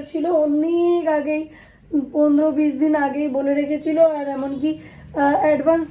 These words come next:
কিছু পেমেন্টও করে দিয়ে রেখেছিল। তো ও আজকে সাড়ে বারোটার দিকে নিতে আসবে। আর আমি ভাবছি সাড়ে বারোটায় তো মেয়েকে আনতে যাব, তো আমি ওকে কি করে কেকটা দিব। তো যাই হোক, আমি এখন, মানে, কেকটা রেডি তো করে রাখি, তারপরে ওকে বলে দেবো,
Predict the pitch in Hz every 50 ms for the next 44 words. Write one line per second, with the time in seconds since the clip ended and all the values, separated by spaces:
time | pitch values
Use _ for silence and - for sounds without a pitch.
0 | - - 330 277 330 320 285 - 311 285 285 302 302 302 320 285 294 294 277 285
1 | 277 277 277 277 277 269 269 269 277 277 262 240 277 247 - 285 302 392 - 359
2 | 311 294 285 277 277 277 277 262 - - - - 294 311 302 - - - - -
3 | - - - - 294 277 277 277 285 285 294 294 285 311 302 - 302 285 330 302
4 | 285 262 247 233 269 254 233 226 226 220 226 247 262 269 277 277 277 277 285 320
5 | 294 339 339 - - - - 311 359 - - - - - - - - - 285 311
6 | 311 320 320 330 330 311 339 294 349 339 302 285 294 302 302 302 339 330 320 320
7 | 311 294 339 302 302 320 311 320 - - 320 302 302 320 339 392 302 285 277 -
8 | 349 294 - - 320 285 - - 330 330 339 294 - 320 294 - - - 294 285
9 | 240 240 262 233 247 285 320 - - - - - - - - - - - 330 320
10 | 277 339 359 381 415 403 370 381 359 359 359 339 330 311 339 330 330 320 285 277
11 | 269 302 302 311 311 311 294 294 - 311 294 277 262 254 294 247 - 349 285 -
12 | 320 320 320 320 339 349 427 440 392 330 294 320 311 302 302 302 302 269 294 285
13 | 294 311 302 320 339